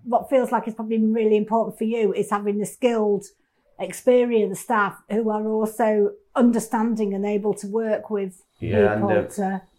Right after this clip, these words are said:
Speaker 2: everybody's taught me their way and told me to choose my way of doing things.
Speaker 1: Okay.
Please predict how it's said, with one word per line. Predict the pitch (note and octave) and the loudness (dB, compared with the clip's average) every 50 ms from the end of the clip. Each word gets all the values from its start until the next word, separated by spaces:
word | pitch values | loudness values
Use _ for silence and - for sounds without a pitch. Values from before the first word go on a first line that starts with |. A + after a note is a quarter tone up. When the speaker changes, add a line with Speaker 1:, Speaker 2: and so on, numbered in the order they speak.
| _ | _
Speaker 2:
everybody's | - C3 B2 B2 A#2+ C3 A#2+ A2+ G#2 - - | 0 0 2 4 4 2 2 2 -2 -4 0
taught | - B2 A#2+ - - | 4 4 4 4 2
me | - A#2 G#2+ G2+ G2+ - _ _ - - - - - - - _ _ _ _ _ _ _ _ _ _ - A#2 A2+ | -2 -4 -6 -6 -10 -16 _ _ -20 -20 -20 -20 -20 -20 -20 _ _ _ _ _ _ _ _ _ _ -14 -4 0
their | B2 A#2+ A#2 A2+ | 2 4 6 6
way | A#2 B2 A#2 A2+ G#2 - - - - _ _ _ _ _ _ - | 6 4 4 2 0 0 -4 -10 -20 _ _ _ _ _ _ -10
and | G2 G2 G2 F#2+ F#2 F#2 - - - | -10 -8 -8 -10 -12 -14 -20 -14 -6
told | B2+ A#2 G#2 G#2 | -4 -2 -2 -2
me | G#2 | -4
to | G#2 - F#2+ - _ _ _ _ | -6 -10 -12 -12 _ _ _ _
choose | - - A#2 G#2+ F#2+ | -8 -6 -6 -4 -4
my | G2+ G2+ G2 G#2 G#2 | -4 -2 -2 -2 -2
way | G#2 G#2+ G#2 G#2 | -2 -2 -2 -2
of | G#2 G#2 G2+ - _ | -4 -6 -8 -12 _
doing | - G#2 G#2 G#2 G#2 | -8 -8 -8 -8 -10
things. | - G#2 G#2 G#2 G2+ - - | -10 -10 -10 -10 -10 -10 -8
Speaker 1:
Okay. | A3+ A3 - A#3 G3+ F#3+ | -8 -6 -4 -4 -4 -4